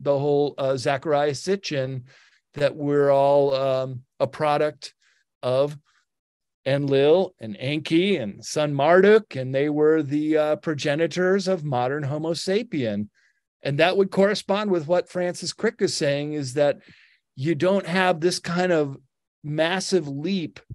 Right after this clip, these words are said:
in the ability of Homo sapiens as quickly as it came unless you can factor in another factor, such as interbreeding or,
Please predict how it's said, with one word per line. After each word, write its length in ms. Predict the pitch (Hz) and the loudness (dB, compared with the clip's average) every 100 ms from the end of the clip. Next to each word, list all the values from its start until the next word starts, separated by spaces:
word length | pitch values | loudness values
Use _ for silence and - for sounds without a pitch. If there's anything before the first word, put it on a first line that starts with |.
| _ _ _ _ - | _ _ _ _ -8
in 440 | 151 147 143 143 - | -4 -2 -2 -4 -8
the 160 | 139 143 | -4 -4
ability 460 | 135 160 170 147 | 2 4 4 4
of 120 | 135 131 | 0 -2
Homo 300 | 156 147 135 | -4 -4 -4
sapiens 640 | - 160 170 151 127 123 | 0 0 0 -4 -6 -6
as 120 | 123 | -10
quickly 440 | - 175 175 160 143 | -6 -6 -2 -2 0
as 140 | 123 | -2
it 160 | 113 - | -8 -8
came 600 | 156 175 143 120 117 - _ _ _ _ _ - | -4 -2 -2 -4 -6 -12 _ _ _ _ _ -8
unless 460 | 143 143 131 123 - | -4 -2 -2 -2 -6
you 160 | 135 | -6
can 320 | 123 143 131 120 | -4 -4 -4 -4
factor 500 | - 131 127 143 131 | -2 -2 -4 -4 -2
in 300 | 131 135 135 | -2 -6 -6
another 420 | 139 135 120 131 | -4 -2 0 -2
factor, 640 | 127 151 156 - 123 110 104 | -2 -2 -2 -4 -6 -4 -6
such 300 | - 113 123 | -6 -8 -8
as 140 | 117 | -6
interbreeding 640 | 123 127 117 127 127 139 139 | -4 -4 -4 -4 -4 -6 -8
or, 460 | 127 120 123 127 | -6 -2 -2 -2